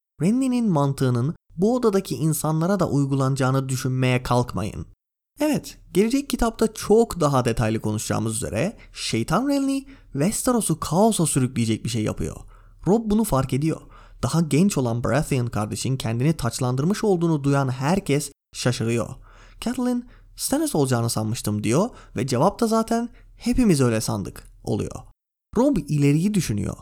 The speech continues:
Bu taçlanmanın ve eğer Renly başa geçerse olacak olan şeyin farkında. Statüko değişecek. Kanunlar değişmiş olacak. Bu sadece Renly ve Stannis'te geçerli olan bir şey olmayacak. En büyük evladın başa geçmesi kanunu bozulursa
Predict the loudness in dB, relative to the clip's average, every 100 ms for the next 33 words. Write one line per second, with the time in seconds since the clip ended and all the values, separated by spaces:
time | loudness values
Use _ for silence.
0 | -18 -20 -4 -2 -2 -4 0 0 2 0
1 | -2 -2 -4 -2 0 2 2 2 2 2
2 | 2 2 2 0 2 2 0 0 0 2
3 | 2 2 2 2 0 0 0 0 -2 -2
4 | -2 0 -2 -6 _ _ -8 -2 0 2
5 | 4 4 4 0 -4 -10 -12 -18 -20 -12
6 | -4 2 4 4 4 4 2 2 0 -2
7 | -4 -6 -8 -14 -20 -20 -8 -4 -2 0
8 | 0 2 2 2 2 2 2 0 0 -2
9 | 0 0 0 2 2 4 4 4 4 4
10 | 2 2 2 4 4 4 0 -4 -10 -14
11 | -20 -20 -20 -6 0 2 4 2 2 2
12 | 0 0 0 0 0 0 0 -2 -4 -4
13 | -2 0 2 2 0 2 0 0 0 -2